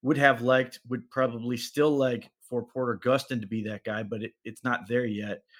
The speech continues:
Uh, they had Adrian Claiborne last year, and he just wasn't fast enough. So they move on from him. They get a guy like McKinley. They have a guy like Jeremiah Owusu-Koramoah, who's undoubtedly going to be some part of that equation. Uh,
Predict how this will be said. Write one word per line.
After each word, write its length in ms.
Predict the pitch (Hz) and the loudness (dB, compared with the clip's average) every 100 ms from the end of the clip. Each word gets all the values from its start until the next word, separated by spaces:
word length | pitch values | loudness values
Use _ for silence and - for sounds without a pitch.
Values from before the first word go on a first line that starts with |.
| _ _ _ _ | _ _ _ _
Uh, 220 | 101 98 107 | -12 -10 -6
they 80 | 120 | 0
had 200 | 127 131 | 2 2
Adrian 340 | 127 127 127 120 | 0 0 0 0
Claiborne 420 | 127 117 120 113 | 0 0 0 -2
last 300 | 110 107 - | -4 -6 -6
year, 80 | 113 | -4
and 80 | |
he 60 | 110 | -4
just 180 | 110 - | -6 -4
wasn't 240 | 113 98 | -6 -6
fast 420 | - 127 127 123 | -2 2 2 0
enough. 320 | 113 95 85 - | -8 -6 -8 -8
So 160 | 113 | -8
they 300 | 107 107 104 _ _ _ _ _ | -4 -4 -6 _ _ _ _ _
move 220 | 127 127 127 | -2 2 4
on 140 | 120 | 2
from 180 | 123 110 | 0 -2
him. 160 | 117 | -2
They 140 | 117 110 | -2 -2
get 120 | 113 | -4
a 40 | |
guy 160 | 107 110 | -2 -4
like 180 | 107 101 _ - | -4 -8 _ -12
McKinley. 460 | 113 131 123 98 95 - _ - | -8 -2 -2 -2 -8 -20 _ -2
They 100 | 117 | 2
have 140 | 123 | 4
a 60 | 123 | 6
guy 160 | 120 | 6
like 160 | 117 110 | 4 2
Jeremiah 540 | 117 117 117 117 113 | 2 2 2 2 2
Owusu-Koramoah, 880 | 90 113 - 104 - 110 107 123 110 | 0 -4 -6 -10 -6 -2 0 0 0
who's 260 | 110 104 - 120 | -2 -6 -10 -4
undoubtedly 460 | 113 123 127 120 | 2 4 4 2
going 200 | 120 123 | 0 -2
to 80 | 117 | -2
be 140 | 113 | -6
some 580 | 107 - - 147 147 135 - | -4 -2 4 4 4 -2 0
part 260 | 143 143 - | 4 4 2
of 180 | - 92 | -6 -6
that 340 | 110 107 - _ _ _ _ - | -4 -4 -6 _ _ _ _ -12
equation. 580 | 120 - 139 127 107 98 _ _ _ _ 110 | -8 0 2 4 0 -8 _ _ _ _ -8
Uh, 300 | 110 110 | -6 -4